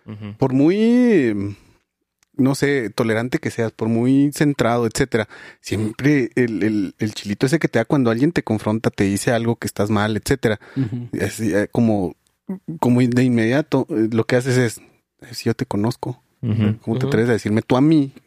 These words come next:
Speaker 3: Ujú.
Speaker 2: cosas que"
Speaker 3: Sí.
Speaker 4: O, o tú qué vas a saber de mi vida, ¿no? También,
Speaker 3: Ujú.
Speaker 4: o sea
Speaker 2: Sí, ujú.
Speaker 3: Si supieras de mi vida, sabrías por qué actúo así.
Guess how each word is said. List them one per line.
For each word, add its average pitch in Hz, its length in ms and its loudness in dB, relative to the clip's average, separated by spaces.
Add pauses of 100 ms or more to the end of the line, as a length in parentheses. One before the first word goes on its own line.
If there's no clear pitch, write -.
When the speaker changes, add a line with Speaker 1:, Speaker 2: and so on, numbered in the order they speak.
(340)
Speaker 3:
Ujú. 131 300 -10 (300)
Speaker 2:
cosas 101 280 -4
que" - 180 -16 (400)
Speaker 3:
Sí. 131 160 -10 (120)
Speaker 4:
O, 160 260 2
o 160 100 2
tú 143 140 2
qué 175 100 0
vas 160 180 0
a 156 40 -2
saber 131 280 0
de 143 80 0
mi 139 120 2
vida, 185 240 0
¿no? 196 120 -6
También, 151 380 0
Speaker 3:
Ujú. 139 100 -4
Speaker 4:
o 151 40 -4
sea 135 380 2
Speaker 2:
Sí, 127 60 0
ujú. 127 340 -4
Speaker 3:
Si 202 160 0
supieras 170 420 0
de 175 80 2
mi 156 160 2
vida, 147 520 2
sabrías 151 440 0
por 139 160 -8
qué - 80 -2
actúo 131 320 -4
así. 127 240 -12